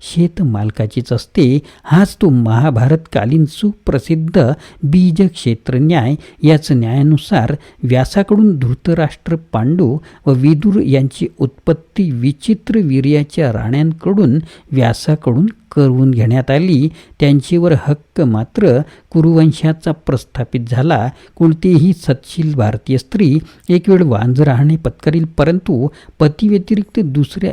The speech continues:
इस्माकडून गर्भधारणा करून घेण्याचा विचार स्वप्नातही करणार नाही, असे हे धर्मनियम बलात्कारीच म्हटले पाहिजे. स्त्रीचे इच्छेविरुद्ध पार पडलेली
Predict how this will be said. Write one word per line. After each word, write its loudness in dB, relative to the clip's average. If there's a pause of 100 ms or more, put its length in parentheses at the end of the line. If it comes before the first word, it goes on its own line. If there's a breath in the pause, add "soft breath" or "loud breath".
इस्माकडून -2
गर्भधारणा -2 (180)
करून 0
घेण्याचा -2
विचार -2
स्वप्नातही -4 (120)
करणार 0
नाही, 0 (280 loud breath)
असे 0
हे 2
धर्मनियम 2 (280 loud breath)
बलात्कारीच 0
म्हटले -4
पाहिजे. 0 (260 soft breath)
स्त्रीचे 0 (300 soft breath)
इच्छेविरुद्ध -2 (420 soft breath)
पार 0
पडलेली 0